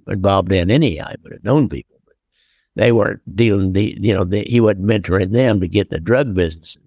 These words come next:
She was living in Maryland, and she saw an opportunity to sell weed back there. And she knew that Gerard had really easy access to a lot of, uh, good quality weed down there in the southwest part of the United States, you know, closer to Mexico.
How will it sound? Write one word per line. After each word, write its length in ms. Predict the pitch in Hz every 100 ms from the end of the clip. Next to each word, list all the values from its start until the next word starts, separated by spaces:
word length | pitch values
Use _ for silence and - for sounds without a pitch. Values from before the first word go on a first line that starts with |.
| _ _
She 260 | - 110
was 160 | 117 113
living 300 | 107 113 104
in 160 | 98
Maryland, 440 | 104 143 156 107 127
and 160 | 135
she 220 | 123 120 123
saw 240 | - 107
an 140 | 110
opportunity 560 | 98 101 95 101 101 107
to 100 | 104
sell 320 | - 92 92
weed 380 | 95 185 196 107
back 260 | 82 80 -
there. 280 | - 82 120
And 180 | 135 117 - _ _ _ _
she 220 | - 113
knew 280 | 110 113 117
that 340 | 110 104 101
Gerard 800 | 85 85 101 123 95 131 117 120
had 600 | 117 104 104 104 101 98 _ - -
really 260 | 113 107
easy 460 | - 123 123 113 107
access 520 | 120 117 - 101 90
to 140 | - 85
a 40 |
lot 300 | 95 107 104
of, 200 | 95 92 -
uh, 140 | 80 - _
good 240 | 123 107
quality 400 | - 104 101 90
weed 380 | 87 120 147 117
down 180 | 98 98
there 120 | 90
in 60 | 82
the 40 |
southwest 520 | - 90 90 90 87
part 180 | 87 87
of 40 |
the 80 | 87
United 340 | 87 92 78 -
States, 440 | - - 107 -
you 80 | 87
know, 100 | 67
closer 380 | - 80 - 71
to 100 | 80
Mexico. 640 | 95 104 - - 71 -